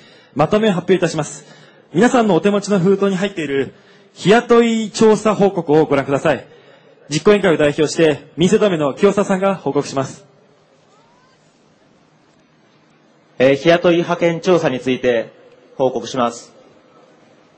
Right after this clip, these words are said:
Speaker 2: 調査は、都市部を中心に十六社、十九営業所、百十三現場の事例を集計しました。調査から見えてきた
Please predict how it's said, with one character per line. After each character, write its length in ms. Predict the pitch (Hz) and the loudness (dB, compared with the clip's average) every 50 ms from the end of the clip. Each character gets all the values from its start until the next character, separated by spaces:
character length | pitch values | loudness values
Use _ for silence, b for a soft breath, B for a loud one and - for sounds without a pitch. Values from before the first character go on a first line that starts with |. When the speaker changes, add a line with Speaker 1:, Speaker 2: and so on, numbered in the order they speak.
| _ _ _ _ _ | _ _ _ _ _
Speaker 2:
調 180 | - 208 196 | 2 2 2
査 160 | - 160 143 | 4 4 4
は、 260 | 127 120 113 104 - - _ _ _ _ _ _ _ _ _ _ _ _ _ _ _ _ _ _ _ _ | 4 4 2 -2 -4 -12 _ _ _ _ _ _ _ _ _ _ _ _ _ _ _ _ _ _ _ _
都 100 | - 151 | -6 -4
市 140 | 151 214 220 | -4 -2 0
部 100 | 190 196 | 0 2
を 100 | 165 147 | 0 0
中 200 | - 147 147 135 | -2 -4 -6 -6
心 260 | 135 135 135 135 135 | -4 -6 -6 -6 -4
に 300 | 139 143 139 - - - _ _ _ 117 113 | -4 -4 -6 -6 -10 -16 _ _ _ -20 -12
十 240 | 113 139 165 180 185 | -4 0 0 2 2
六 160 | 190 - - | 2 0 0
社、 320 | - 156 131 98 87 - - _ _ _ _ _ _ _ _ _ _ _ _ _ | -4 -4 -4 -4 -6 -10 -18 _ _ _ _ _ _ _ _ _ _ _ _ _
十 260 | 117 143 170 175 175 | -2 0 0 0 0
九 380 | 175 180 185 180 175 175 - - | -2 -2 0 0 0 0 -2 -2
営 180 | - 147 165 160 | 0 0 0 2
業 160 | 151 160 160 | 2 0 0
所、 320 | 156 160 160 151 151 - - - _ _ _ _ _ _ _ _ _ | 0 -2 -2 -2 -2 -4 -10 -20 _ _ _ _ _ _ _ _ _
百 200 | - 151 147 170 | -8 -6 -6 -4
十 160 | 170 180 185 180 | -4 -2 -4 -2
三 220 | 190 202 190 190 | -2 -2 -2 -2
現 180 | 185 202 196 180 | -2 -2 -2 0
場 100 | 160 147 | -2 -2
の 100 | 139 127 | -2 -4
事 100 | 127 143 | -4 -4
例 180 | 135 127 127 | -2 -2 0
を 200 | 139 143 147 - - | 0 -2 -4 -6 -10
集 240 | - - 147 135 | -10 -6 -4 -2
計 140 | 131 143 143 | 0 0 -2
し 100 | 139 139 | -2 -2
ま 80 | 143 139 | -4 -6
し 80 | 135 | -4
た。 200 | - 117 - - - - - _ _ _ _ _ _ _ _ _ - _ _ _ _ _ _ _ _ _ _ _ _ _ _ _ _ _ _ _ | -4 -6 -8 -8 -12 -20 -20 _ _ _ _ _ _ _ _ _ -20 _ _ _ _ _ _ _ _ _ _ _ _ _ _ _ _ _ _ _
調 200 | - 208 208 190 | 2 2 2 4
査 120 | 185 156 | 2 0
か 80 | 135 139 | 0 0
ら 120 | 127 123 | 0 0
見 100 | 131 151 | -2 -4
え 80 | 156 - | -4 -6
て 100 | 135 123 | -6 -10
き 80 | - | -4
た 300 | - 135 113 98 - - | -2 -2 -2 -2 -4 -10